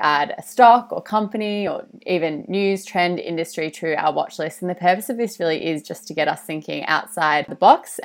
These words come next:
and just broaden our horizons in the investing space. Of course, we are not financial advisors and this does not constitute financial advice. But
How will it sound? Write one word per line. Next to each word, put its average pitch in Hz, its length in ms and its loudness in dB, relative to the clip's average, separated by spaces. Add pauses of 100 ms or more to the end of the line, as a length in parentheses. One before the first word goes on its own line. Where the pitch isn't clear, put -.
and 160 300 0
just - 200 -16 (180)
broaden 170 340 2
our 160 120 2
horizons 147 800 -2
in 147 200 -6
the 151 220 -6
investing - 480 -8
space. - 340 -8
Of - 120 -14
course, 233 360 2
we 175 100 -2
are 156 60 -4
not - 180 -8
financial - 360 -10
advisors 196 640 0
and 160 100 -8
this 156 160 -14
does 160 140 -16
not - 180 -8
constitute - 600 -16 (180)
financial - 480 -10
advice. - 640 -10
But - 240 -2